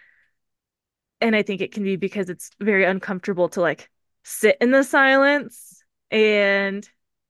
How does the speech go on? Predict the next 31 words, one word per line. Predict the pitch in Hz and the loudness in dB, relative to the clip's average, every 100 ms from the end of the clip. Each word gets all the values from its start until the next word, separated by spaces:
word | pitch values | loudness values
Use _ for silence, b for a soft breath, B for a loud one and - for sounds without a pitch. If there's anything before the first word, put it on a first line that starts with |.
| _ _ _ _ 214 | _ _ _ _ -6
and | 214 | 2
have | 359 320 | 2 2
nothing. | 208 185 208 185 247 - | 0 0 -2 -2 -2 0
<laughs> | 427 - | 2 4
Like, | 330 427 415 302 - B B B B B - | 2 2 0 0 -4 B B B B B -8
because | 277 320 269 | -4 -4 -4
now | 277 269 302 302 285 | -2 0 2 0 -4
you're | 269 254 | -6 -8
thinking | 277 302 294 | -8 -10 -6
about | 277 240 | -2 -2
things | 269 269 | -2 -4
that | 233 | -4
maybe | 240 262 | -2 -2
you | 247 | -2
don't | 226 262 | -2 -2
wanna | 240 208 | -4 -6
think. | 196 185 196 | -6 -12 -10
Like, | 190 | -4
"I | |
like | 202 214 233 | 0 0 0
to | 233 | -4
be | 226 214 | -2 0
busy | 214 233 220 | 2 2 0
and | 202 190 | -4 -6
distracted." | 196 - - 190 226 - 196 180 | -8 -10 -2 0 0 -2 -6 -6
I | |
was | - | -12
like, | - | -14
"Gosh, | - 226 202 | -4 -4 -2
that's | 220 220 | -8 -6
not, | 254 226 | -2 -2